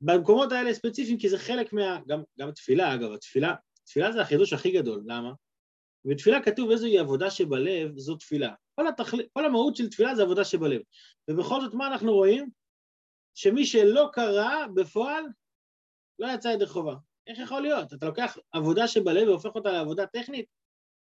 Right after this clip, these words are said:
אלא שזה לא טכני. העבודה שבלב היא להשפיע על הגוף, היא להשפיע שהנשמה לא תהיה לעצמה, לעצמה היא לא צריכה, הכל בסדר, היא,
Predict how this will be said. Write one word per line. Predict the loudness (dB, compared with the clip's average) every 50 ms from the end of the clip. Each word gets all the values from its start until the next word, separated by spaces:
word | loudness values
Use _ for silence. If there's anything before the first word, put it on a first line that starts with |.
| _ _ _ _ _ _ -8 -6
אלא | -6 -4
שזה | -2 2 2
לא | 2 4 4
טכני. | 2 0 0 0 -4 -10 -12 -12 _
העבודה | -6 -4 -4 0 0 0 2
שבלב | 2 2 2 2 2 2 2 4 4 4 2 0 -10 _ _ _ _ _ _ _ _ _ -2
היא | 0 2 4
להשפיע | 4 4 2 0 -2 -4 -10 -12 _ -6 -4 -2 -2 0 -2 -4 -4 -6
על | -6 -4 -4 -4
הגוף, | -4 -4 -4 -6 -6 _ _ _ _ _
היא | -8 -6
להשפיע | -4 -4 -6 -8 -10 -10 _ 0 2 2 4 4 2 0 -2 -6 _
שהנשמה | -4 -2 0 0 0 0 0 2 2 2 0 0 0 0
לא | -2 -2 -2
תהיה | 0 0 2
לעצמה, | 2 2 0 0 -2 -6 -6 -4 -4 -2 0
לעצמה | 0 0 0 -2 -4 -6
היא | -4 -4
לא | -4 -6
צריכה, | -8 -10 -10 -8 -4 -4 -2
הכל | -2 0 -2 -2 -2
בסדר, | -2 -2 -2 2 2 4 4
היא, | 6 6 6 6 6 2